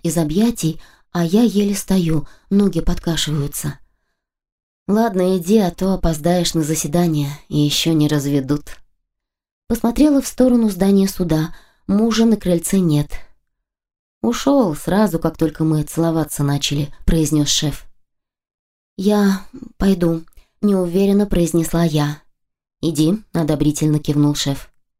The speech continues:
"Удачи на суде". "Спасибо".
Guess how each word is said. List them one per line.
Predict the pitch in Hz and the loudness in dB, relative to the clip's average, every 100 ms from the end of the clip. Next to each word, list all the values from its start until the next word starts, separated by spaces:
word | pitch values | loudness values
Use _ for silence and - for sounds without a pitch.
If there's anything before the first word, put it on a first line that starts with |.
| - | -6
"Удачи | 147 160 185 - 156 - | -2 0 0 -2 -6 -2
на | 147 | -2
суде". | 147 151 139 135 - _ _ _ _ _ _ _ _ _ _ _ | 0 0 0 -2 -8 _ _ _ _ _ _ _ _ _ _ _
"Спасибо". | - - - 226 - 190 | -20 -4 0 0 2 0